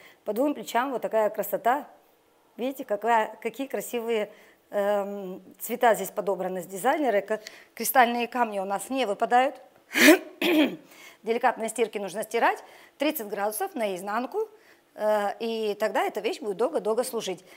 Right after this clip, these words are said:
Здесь размеры такие же. S M L, три штучки в серии. Эсочка получается сорок шесть, сорок восемь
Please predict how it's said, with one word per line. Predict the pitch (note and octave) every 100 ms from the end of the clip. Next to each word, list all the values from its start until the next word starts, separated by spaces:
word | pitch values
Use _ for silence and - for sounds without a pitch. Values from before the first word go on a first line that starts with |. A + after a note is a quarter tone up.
| -
Здесь | - D#4+ G4+
размеры | C#4+ B3+ A3 G#3+ B3
такие | D#4+ - A#3
же. | F3 F3 -
S | D#4 E4
M | B3+ A3
L, | F3+ A#3+ - - -
три | - F#4
штучки | - C4+ -
в | F#3
серии. | G3 F#3+ C#4 G4+ - -
Эсочка | F4 E4+ C#4
получается | C4+ A#3+ B3+ C4+ G#3+ G#3+
сорок | G#3 A#3+ B3
шесть, | C4 B3
сорок | G3+ -
восемь | F#3 - A3+